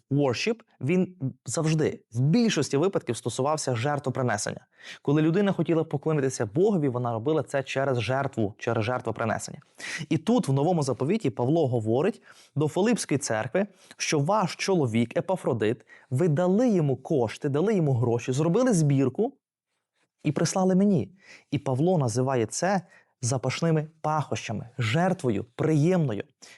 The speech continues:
Друзі, коли ми відділяємо від себе частину наших фінансів, які Бог нам, звісно, допоміг заробити,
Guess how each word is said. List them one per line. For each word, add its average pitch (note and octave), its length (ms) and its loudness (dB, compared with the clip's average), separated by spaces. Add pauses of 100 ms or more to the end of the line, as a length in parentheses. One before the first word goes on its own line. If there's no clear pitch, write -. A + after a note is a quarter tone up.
(120)
Друзі, D#3 280 2
коли D#3+ 340 0
ми F3+ 300 4
відділяємо D3 1040 0 (120)
від C3 200 0
себе C3+ 300 -2
частину C3 400 -2
наших D#3 340 -2
фінансів, D#3+ 460 0
які C3+ 200 2
Бог A3 340 2
нам, D3+ 140 0
звісно, E3 320 -2
допоміг D3+ 320 -2
заробити, D#3 480 -2